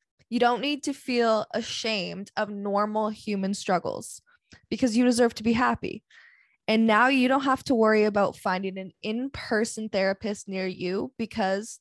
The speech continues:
there's BetterHelp. BetterHelp is customized online therapy that offers video, phone,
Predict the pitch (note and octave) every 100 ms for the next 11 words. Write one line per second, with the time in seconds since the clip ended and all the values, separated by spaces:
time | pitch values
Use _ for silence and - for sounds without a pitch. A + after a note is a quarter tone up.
0 | _ A3 B3 C#4 F4+ C#4+ C#3+ E2+ _ _
1 | _ _ _ - _ _ _ _ - A3
2 | A3+ C#4+ C#4 A#3 - G3+ A3 - B3 B3
3 | - D#4+ C#4 A3+ G#3+ A3 - - G3 G3+
4 | G#3 G3 A3 - F#3+ F3+ F3+ - F#3+ F#3+
5 | - E3 F#3 F3 F3+ G3+ G#3 C4 C#4+ C4+
6 | C4+ C#4 - - A3+ A3+ A3+ A3